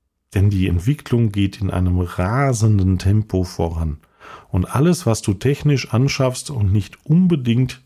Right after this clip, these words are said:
oft genug brauchst, das solltest du entfernen, das solltest du loswerden. Denn es verbraucht nur Platz, es verliert weiter an Wert. Ja, je eher du das verkaufst, umso höher ist die Chance,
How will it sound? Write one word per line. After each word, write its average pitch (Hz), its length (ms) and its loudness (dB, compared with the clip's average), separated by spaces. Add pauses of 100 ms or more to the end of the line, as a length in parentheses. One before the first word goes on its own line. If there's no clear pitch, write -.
(520)
oft - 260 -4
genug 107 320 0
brauchst, - 640 -6 (440)
das 92 200 -4
solltest 104 420 -2
du 107 100 -4
entfernen, 90 520 -2
das 82 120 -6
solltest 107 340 -6
du 107 60 -2
loswerden. 107 560 -6 (380)
Denn 120 140 2
es 120 100 -2
verbraucht 107 640 -4
nur 95 220 2
Platz, - 560 -4 (320)
es 107 180 -4
verliert 98 640 -2
weiter 92 440 -2
an 87 280 2
Wert. 87 440 -2 (520)
Ja, 95 160 0
je 101 200 -2
eher 117 300 0
du 120 120 -2
das 107 200 -2
verkaufst, 110 640 -4
umso 95 340 2
höher 110 220 4
ist - 160 -6
die 98 80 0
Chance, 92 460 -2